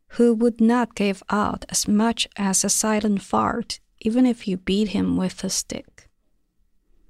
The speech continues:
"Will Katie take a covid test before she moves in?"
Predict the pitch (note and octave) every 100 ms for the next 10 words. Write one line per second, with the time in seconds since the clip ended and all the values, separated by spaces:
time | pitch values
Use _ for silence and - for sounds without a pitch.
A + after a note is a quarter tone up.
0 | _ _ _ _ _ _ _ _ - A3
1 | - G#3+ - - C#4 C#4 - C#4 C4+ C#4
2 | - C#4+ C#4 C#4 C4 - B3+ C4+ - A#3+
3 | A#3+ - C#4 C4 B3 B3 A#3+ B3+ B3 -
4 | B3 B3+ C4+ C4